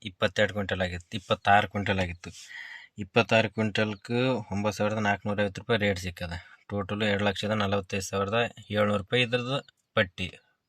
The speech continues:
ಟೋಟಲ್ ಅಮೌಂಟ್ ಆಗಿದ್ದು. ಮತ್ತು, ಆ, ಹದಿನಾರು ಚೀಲ ಪಿಂಕ್ ತೊಗರಿ ಬೀಜಕ್ಕೆ ಹದಿಮೂರು ಕ್ವಿಂಟಲ್ ಆಗಿತ್ತು. ಇದು ಒಂಬತ್ತು ಸಾವಿರದ ಎಂಟುನೂರ ಐವತ್ತು ರೂಪಾಯಿ ರೇಟ್ ಸಿಕ್ಕದು.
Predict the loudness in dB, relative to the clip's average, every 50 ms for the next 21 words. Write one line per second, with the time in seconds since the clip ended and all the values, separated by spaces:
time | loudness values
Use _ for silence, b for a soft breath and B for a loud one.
0 | B B B B B B B B B B B -2 0 2 2 4 4 4 2 2
1 | 2 0 0 0 0 0 2 2 2 2 0 0 _ 0 0 0 0 0 B B
2 | B B B B B B B B -2 0 2 4 4 2 2 0 0 2 2 4
3 | 4 4 2 0 -2 -4 -4 -2 0 0 0 0 -2 _ _ -2 -2 -2 -2 -6
4 | -10 -6 -4 -4 -2 -2 -4 -2 -2 -2 -4 -4 -4 -8 -6 -4 -2 -2 -2 -2
5 | -2 -4 -2 -2 0 0 -2 -2 -2 -2 -2 0 2 2 2 0 0 -4 -6 -4
6 | -4 -2 -2 -2 -4 -2 -2 0 0 0 0 0 2 2 2 2 2 2 0 0
7 | -2 -4 -4 -2 0 0 0 0 -2 b b b b _ 0 2 2 2 0 -4
8 | -4 -4 -2 0 0 -2 -2 -6 -10 -10 -8 -10 -10 -10 b